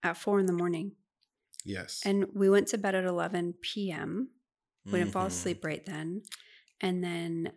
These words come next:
Speaker 1: Dominic woke up at one A M and two A M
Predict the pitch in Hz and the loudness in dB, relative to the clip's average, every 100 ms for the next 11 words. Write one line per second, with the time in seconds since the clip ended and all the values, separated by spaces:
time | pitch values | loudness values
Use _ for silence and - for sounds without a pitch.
0 | - 190 165 165 165 165 165 165 165 165 | -10 -6 -4 -2 -4 -4 -4 -4 -8 -6
1 | - 165 165 165 165 160 160 - 165 156 | -4 -2 -2 -2 -4 -4 -6 -6 -6 -6
2 | 156 - 302 269 214 165 180 233 254 | -8 -6 -4 -2 -2 -2 -2 -2 -4